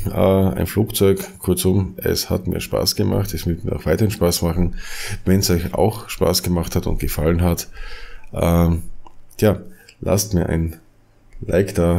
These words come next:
lasst mir einen Kommentar da. Wenn ihr noch nicht abonniert habt,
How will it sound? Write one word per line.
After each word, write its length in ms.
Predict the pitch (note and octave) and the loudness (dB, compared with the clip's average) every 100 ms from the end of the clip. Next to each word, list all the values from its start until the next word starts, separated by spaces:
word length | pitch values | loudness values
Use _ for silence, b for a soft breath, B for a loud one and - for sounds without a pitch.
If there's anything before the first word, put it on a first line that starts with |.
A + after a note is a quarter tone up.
| E2+ | 2
lasst 320 | E2 E2+ - | 0 0 0
mir 220 | E2+ D#2 | -2 0
einen 140 | - - | -2 -2
Kommentar 520 | D#2 D2 C2+ D#2+ F2+ | -2 -2 0 2 4
da. 380 | F2 E2+ F2 F2 - | 4 4 2 0 -4
Wenn 180 | F2+ A2+ | 2 6
ihr 80 | A2+ | 6
noch 140 | F#2 | 4
nicht 200 | F2+ - | 0 -4
abonniert 480 | F#2 - E2+ G2+ - | -4 0 4 4 4
habt, 300 | F2 F2 - | 0 0 -6